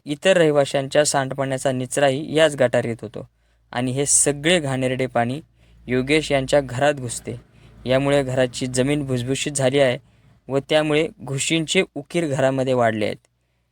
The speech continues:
याबाबत कामशेत ग्रामपंचायतीला योगेश आणि त्यांच्या कुटुंबियांनी वारंवार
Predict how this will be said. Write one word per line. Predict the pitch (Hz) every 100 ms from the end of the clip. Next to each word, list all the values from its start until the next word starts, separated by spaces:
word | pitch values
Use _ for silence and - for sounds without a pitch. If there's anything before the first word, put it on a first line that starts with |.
| _
याबाबत | 123 156 165 160 175 -
कामशेत | 151 151 - 185
ग्रामपंचायतीला | 170 165 156 156 151 147 143 143 139 135 - _ _ _ _ -
योगेश | 127 151 160 170 131 - - _ -
आणि | 139
त्यांच्या | 160 170 160 170
कुटुंबियांनी | - 147 160 165 151 135 151
वारंवार | 143 127 131 135 139 151